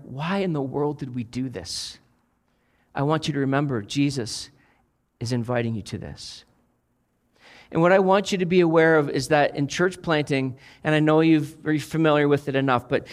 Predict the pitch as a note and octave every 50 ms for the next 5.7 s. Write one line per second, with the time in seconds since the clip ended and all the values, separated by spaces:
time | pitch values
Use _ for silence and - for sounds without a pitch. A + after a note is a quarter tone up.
0 | - - D#3+ D#3+ D3+ - F3 F3 F3 - - F#3 E3 D#3 - D#3+ C#3+ C#3+ C3+ -
1 | - D3 D3 D#3 - F3 D3+ C#3+ C#3+ D3 C#3 - - D3+ C#3+ C3+ C#3 B2 C3+ C#3
2 | C3+ B2+ C3 D3 D3+ D3+ D#3 - C#3 - - C#3+ C#3 D3 C#3 C#3 C3 B2 B2+ A#2
3 | - C3 B2 B2+ A#2+ - C#3 B2+ B2 A#2+ - A#2 A#2 B2 C3+ D3 D#3+ E3 - -
4 | - - _ _ _ _ _ _ _ _ _ _ _ _ _ _ _ _ - -
5 | - C#3+ B2+ - - A2 G#2 G2+ A#2 C3 - - - -